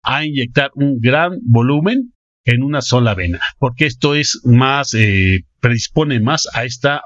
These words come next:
trombosis o esta oclusión venosa profunda. Entonces, amigos, ¿qué les parece?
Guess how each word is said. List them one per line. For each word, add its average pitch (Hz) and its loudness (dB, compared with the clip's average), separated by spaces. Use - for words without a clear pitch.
trombosis 123 2
o 135 4
esta 123 0
oclusión 131 2
venosa 101 2
profunda. - 0
Entonces, 143 0
amigos, 156 0
¿qué 160 0
les 147 -2
parece? 113 -6